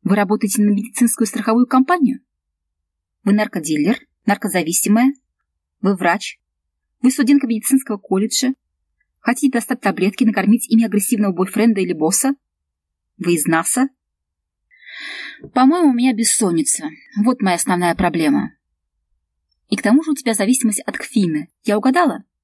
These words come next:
«Не знаю». «Вот и продолжай пить кофе. Так будет лучше всего. Если ты сейчас бросишь, то просто слетишь с катушек. У людей с настоящим расстройством сна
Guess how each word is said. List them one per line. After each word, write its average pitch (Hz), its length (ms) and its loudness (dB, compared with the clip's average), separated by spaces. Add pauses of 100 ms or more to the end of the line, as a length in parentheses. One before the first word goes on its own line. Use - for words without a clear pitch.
(420)
«Не 233 200 4
знаю». 156 460 -2 (520)
«Вот 214 360 0
и 277 40 -4
продолжай 220 440 0
пить - 220 -2
кофе. - 420 -6 (340)
Так 302 140 4
будет 262 260 4
лучше 220 200 -2
всего. 180 460 -2 (720)
Если 214 240 0
ты 226 100 0
сейчас 190 320 0
бросишь, 247 500 -4 (280)
то 220 100 -2
просто 285 280 0
слетишь 233 320 -2
с - 40 -6
катушек. - 600 -6 (580)
У 190 80 2
людей 208 240 4
с - 80 -6
настоящим 202 500 -2
расстройством 190 520 0
сна 269 300 2